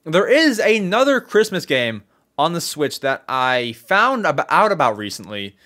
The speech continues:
that I will talk about later on in the podcast. I'm enjoying it, though we'll get to that in a few. The first thing that I wanted to discuss is, okay, so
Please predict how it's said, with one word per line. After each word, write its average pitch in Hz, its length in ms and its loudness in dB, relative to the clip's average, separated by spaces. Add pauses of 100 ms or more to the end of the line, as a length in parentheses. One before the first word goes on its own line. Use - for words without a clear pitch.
(200)
that 113 160 -6
I 117 120 -2
will 120 200 -8
talk 156 320 0
about 143 380 0 (160)
later 151 260 0
on 135 380 -2
in 107 320 -6
the 98 340 -10
podcast. 131 640 -2
I'm 156 160 -2
enjoying 147 480 -4
it, 156 180 -2 (220)
though 120 240 -6
we'll 113 160 -8
get 131 180 -4
to 131 100 -12
that 123 240 0
in 107 120 -8
a 92 40 -10
few. 98 460 -8 (320)
The 120 120 -10
first 311 380 -2
thing 285 120 -6
that - 180 -2
I 180 60 4
wanted 180 380 -4
to 131 40 -16
discuss 143 800 0 (500)
is, 170 540 0
okay, 127 240 -2
so 156 320 2